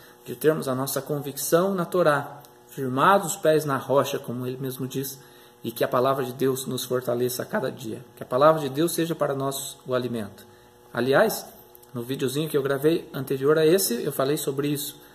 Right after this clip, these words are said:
A verdade da palavra de Deus. A verdade da palavra de Deus é que deve nos alimentar.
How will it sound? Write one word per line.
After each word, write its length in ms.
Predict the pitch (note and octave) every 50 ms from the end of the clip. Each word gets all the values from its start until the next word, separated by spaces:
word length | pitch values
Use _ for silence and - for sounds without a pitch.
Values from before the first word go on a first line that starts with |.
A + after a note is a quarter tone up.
| - - - _ - -
A 100 | - G#2+
verdade 720 | G#2 A#2+ B2 B2+ A#2 A#2 - C3 B2+ C3 C3 B2+ - D3 - - _ _
da 80 | - B2
palavra 480 | - A#2 A2 G#2+ A#2 B2+ C#3+ D3 C#3+
de 100 | C3+ C#3+
Deus. 420 | C#3 - - G2 - - - - - - - - - - _ _ - - - - - - - - _ _ _ - - - - _ _ _ _ _ _ _ _ _ _ _ _ _
A 60 | B2
verdade 440 | A2 B2 A#2+ A#2+ B2 E3+ G3+ G#3 F3+
da 100 | F#3 E3
palavra 360 | - E3 D#3 D#3+ D#3 D#3 D3+
de 80 | D3
Deus 280 | D3 C#3+ E3 F#3+ F#3+ F3
é 80 | E3+ D#3+
que 120 | - C#3+
deve 240 | C#3 D3 C#3+ C#3+ D3
nos 240 | D3 D3 C#3+ C3 C3
alimentar. 600 | C3 B2+ B2+ C3+ B2 A#2+ B2+ A#2+ A2 - A#2